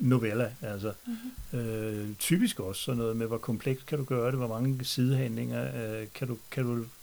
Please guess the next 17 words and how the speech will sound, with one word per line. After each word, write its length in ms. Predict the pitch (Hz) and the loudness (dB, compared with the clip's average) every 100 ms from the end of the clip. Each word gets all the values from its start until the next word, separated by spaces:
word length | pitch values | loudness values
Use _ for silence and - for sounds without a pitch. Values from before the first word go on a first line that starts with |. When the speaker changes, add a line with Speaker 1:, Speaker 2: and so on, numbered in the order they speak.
| - 277 | -12 -8
Speaker 1:
skabe 400 | - 135 113 120 | -4 -2 -2 -2
resonans 520 | 110 131 110 135 - | -2 0 -2 -4 -6
med, 140 | 127 113 | -6 -4
og 180 | 117 110 | -6 -6
sådan 180 | 123 | -4
noget. 160 | 104 117 - - - - - - | -4 -8 -12 -16 -14 -14 -14 -4
Øhm, 640 | 175 127 123 123 120 120 117 - - - - - - - - - | 2 6 6 6 6 6 4 -4 -20 -20 -20 -20 -20 -20 -10 2
så, 360 | - 143 131 | 6 8 6
så 140 | - 143 | 4 2
jeg 220 | 127 123 | 4 4
vil 160 | 127 | 4
sige, 640 | 120 - 151 156 185 214 - | 4 4 6 8 8 8 6
at, 200 | 135 131 - - | 2 0 -2 -4
at, 200 | 151 127 - - | -2 -2 -4 0
øh, 240 | 123 117 117 | 2 0 -2
det 100 | 139 | 0
her, 280 | 143 131 | 2 2